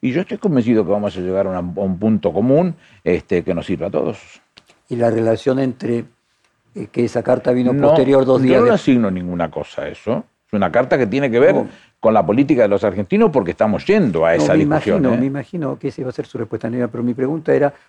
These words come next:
Speaker 2: ¿por qué usted cree que esas asociaciones resultan plausibles para una parte importante de la sociedad argentina?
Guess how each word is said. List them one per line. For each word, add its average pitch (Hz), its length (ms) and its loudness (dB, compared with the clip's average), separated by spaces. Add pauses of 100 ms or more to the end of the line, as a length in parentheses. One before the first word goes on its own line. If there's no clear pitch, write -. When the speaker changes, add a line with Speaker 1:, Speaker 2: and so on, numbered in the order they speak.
Speaker 2:
¿por 123 180 -6
qué - 80 -8
usted 170 320 -4
cree 120 400 2 (400)
que 120 260 -2
esas 143 260 -4
asociaciones 113 880 -6 (440)
resultan 127 580 -2
plausibles 131 760 -2
para 123 220 -6
una 131 180 -6
parte 143 320 -2
importante 120 640 -6
de 117 80 -4
la 104 160 -8
sociedad 101 340 -12
argentina? 92 560 -20